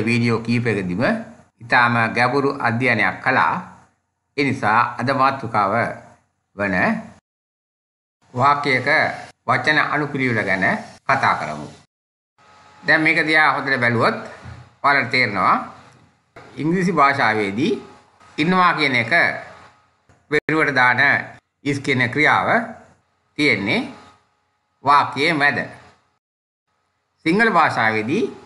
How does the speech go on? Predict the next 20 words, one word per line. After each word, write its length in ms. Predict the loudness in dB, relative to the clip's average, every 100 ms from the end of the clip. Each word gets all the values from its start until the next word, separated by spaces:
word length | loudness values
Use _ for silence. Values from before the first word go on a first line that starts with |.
| -20 _ _ _ _ -2
is 180 | -2 0
කියන 180 | 0 2
ඉංග්‍රීසි 420 | 0 0 0 0
වචනය 320 | 0 0 0 2
වෙනුවෙන් 380 | 2 0 0 0 -2 -6 -20 _ _ _ 0
සිංහලෙන් 420 | 4 4 4 2
තියෙන 240 | 0 2 4 2 -2 -12 -20 _ _ _
ඉන්නවා 360 | -2 0 2 2
කියන 260 | 0 2 2 2 0
වචනය 380 | -2 0 0 0 2 0 -2 -18 _ _ _ _ -2
තියෙන්නේ 420 | 0 2 2 0 -2 -10 -20 _ _ _
වාක්‍යයේ 720 | 2 2 0 -2 0 -2 -4
අග. 160 | -4 -4 -6 -14 -20 _ _ _ _ _ _ -4
දැන් 180 | -4 -2
අපගේ 360 | -2 0 2 0
ක්‍රමවේදය 500 | 0 0 0 0 0
තමයි 420 | 0 0 0 -2 -6 -14 -20 _ _ _ _
සිංහලෙන් 500 | 0 2 2 2 0
හිතලා 440 | -2 0 2 2 0 -4 -12 -20 _ _ _ _ -4
ඒක 160 | 0